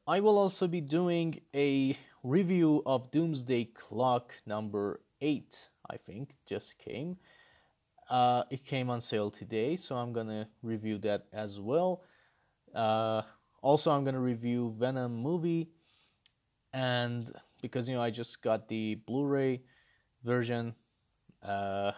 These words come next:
by Blu-ray version, I basically mean I, uh, went ahead, got it on digital H D, and downloaded it with a good quality. And I'm gonna watch it, I'm gonna give you my review,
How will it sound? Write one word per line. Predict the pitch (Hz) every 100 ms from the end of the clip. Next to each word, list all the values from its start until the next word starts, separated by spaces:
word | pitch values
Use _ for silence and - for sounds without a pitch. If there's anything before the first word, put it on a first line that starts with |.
| -
by | - 104
Blu-ray | 107 117 110
version, | 104 104 101
I | 95
basically | 95 98 95 95
mean | 92 90
I, | 82 82 _ _ _ _ _ -
uh, | 69 58 57
went | 92 110
ahead, | 107 107 101 -
got | 101 101
it | 95
on | 95
digital | 98 98 101
H | 98 98 -
D, | 92
and | 90
downloaded | 92 98 101 98 98
it |
with | 90 85
a | 85
good | - 127
quality. | - 127 117 113 110 107 _ _ _ _ _ _ _ _
And | 123 117 117 113 104 - - _ -
I'm | 135
gonna | 131 127
watch | 117 131 139 143
it, |
I'm | 127 117
gonna | 110
give | 110 107
you | 107
my | 101 98
review, | 95 95 107 131 147 139